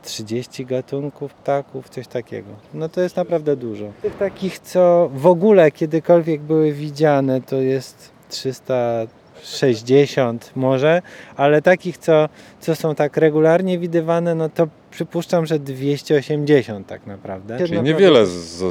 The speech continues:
Speaker 2: zostało takich
Speaker 1: No,
Speaker 2: ptaków,
Speaker 1: tak.
Speaker 2: których nie można zobaczyć
Speaker 1: Tak,
Speaker 2: w mieście.
Speaker 1: ale, ale niektórych na pewno tutaj nie zobaczymy.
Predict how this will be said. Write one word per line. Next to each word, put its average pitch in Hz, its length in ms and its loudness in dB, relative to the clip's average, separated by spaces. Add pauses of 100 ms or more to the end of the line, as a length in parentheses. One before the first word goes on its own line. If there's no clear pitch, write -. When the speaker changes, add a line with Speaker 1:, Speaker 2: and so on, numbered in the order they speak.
Speaker 2:
zostało 87 640 2 (180)
takich 107 220 0
Speaker 1:
No, 220 120 0
Speaker 2:
ptaków, 104 260 4
Speaker 1:
tak. - 120 0
Speaker 2:
których 113 460 2
nie 113 160 0
można 101 280 2
zobaczyć 90 360 2
Speaker 1:
Tak, 156 160 2
Speaker 2:
w - 40 -2
mieście. 151 260 0
Speaker 1:
ale, 170 100 -4
ale 170 180 2
niektórych 185 540 0
na 175 140 2
pewno 175 320 4
tutaj 165 320 0
nie 160 140 -4
zobaczymy. 156 800 -2